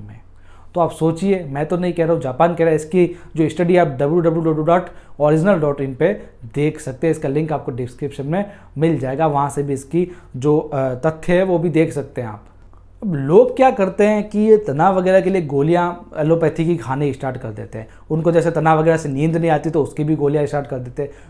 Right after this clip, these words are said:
लेकिन वो बहुत साइड इफेक्ट्स करती है, वो भी शरीर को बहुत ज़्यादा नुकसान पहुंचा रही है। इसलिए उसे मत लेकर, कि वो ना तो रजिस्टर्ड है,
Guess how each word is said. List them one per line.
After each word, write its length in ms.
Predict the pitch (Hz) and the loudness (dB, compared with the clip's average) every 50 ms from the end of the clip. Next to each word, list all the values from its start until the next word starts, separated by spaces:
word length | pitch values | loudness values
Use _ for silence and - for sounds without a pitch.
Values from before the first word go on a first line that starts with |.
| - 170 | -4 2
लेकिन 260 | 175 180 175 214 196 | 2 2 2 4 2
वो 80 | 190 | 2
बहुत 300 | 165 135 156 180 180 180 | 0 2 2 2 2 2
साइड 180 | 165 147 143 143 | 0 -2 -2 -2
इफेक्ट्स 340 | 131 - 147 127 120 - - | -4 -4 -4 -8 -8 -10 -10
करती 300 | 143 135 123 - 156 151 | -10 -10 -8 -6 -4 0
है, 220 | 170 190 214 208 - - - - | 0 0 0 0 -4 -14 -4 0
वो 100 | 160 175 | 0 2
भी 100 | 196 180 | 2 0
शरीर 260 | - 151 143 151 160 | 0 0 0 0 0
को 160 | 156 175 170 | 0 0 -2
बहुत 360 | 160 - - - 240 247 190 | -2 -2 0 4 4 4 4
ज़्यादा 200 | 151 165 147 151 | 2 0 0 0
नुकसान 360 | 143 139 131 - - 135 131 120 | -2 -4 -6 -8 -8 -10 -10 -8
पहुंचा 300 | 123 120 110 - 113 113 | -10 -12 -12 -12 -12 -12
रही 220 | 113 110 110 117 | -12 -12 -12 -12
है। 80 | 120 - - - - - - | -14 -14 -18 -20 -20 -18 -16
इसलिए 220 | 127 - 190 202 185 | -10 0 2 2 2
उसे 180 | 160 - 165 | 2 0 -2
मत 220 | 139 139 143 143 - | -2 0 -2 0 0
लेकर, 180 | 190 185 180 190 | 0 0 0 0
कि 80 | 180 185 | 0 2
वो 100 | 190 185 | 0 2
ना 160 | 170 160 165 | 2 0 0
तो 100 | 175 156 | 0 0
रजिस्टर्ड 560 | 135 127 135 180 175 - - 208 196 180 185 | -2 0 -4 -4 -6 0 4 4 4 6 4
है, 180 | 185 185 180 | 2 2 0